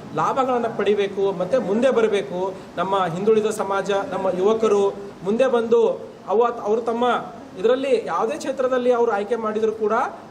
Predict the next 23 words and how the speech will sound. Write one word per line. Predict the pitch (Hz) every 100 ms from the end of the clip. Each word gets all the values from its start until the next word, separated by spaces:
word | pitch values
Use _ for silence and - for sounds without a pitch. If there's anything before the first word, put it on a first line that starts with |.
| -
ಅಲ್ಲಿ | 196 262 320
ಅವನು | - - - 214
ಕಠಿಣ | 208 196 233
ಪರಿಶ್ರಮ | 226 196 220 247 247
ಮತ್ತು | 254 240 247 240 208 - - -
ಅದನ್ನು | 226 220
ಕಮಿಟ್ಮೆಂಟ್ | 208 240 247 247
ಇಟ್ಕೊಂಡು, | 233 233 240 226 220 180 - - -
ಡಿಟರ್ಮಿನೇಷನ್ | - 254 262 269 262
ಇಟ್ಕೊಂಡು | 254 233 233 233 226 208 170 - 208
ಅವು | 220 196
ಮುಂದೆ | 220 262
ತಮ್ಮ | 254 233 220
ಜೀವನದಲ್ಲಿ | 196 220 233 226 214 196
ಸಾಗ್-, | 202 196 220 -
ಸಾಗಬೇಕು. | 240 202 214 214 214 214 220 - -
ತಮ್ಮ | 190 202
ತಂದೆ | 185 208 233
ತಾಯಿಗಳಿಗೆ | 233 220 214 208
ಒಳ್ಳೆ | 190 180 214
ಹೆಸರನ್ನು | 190 175 233 254
ಅವ್ರು | 240 233
ಮಾಡಬೇಕು. | 220 196 196 196 196 208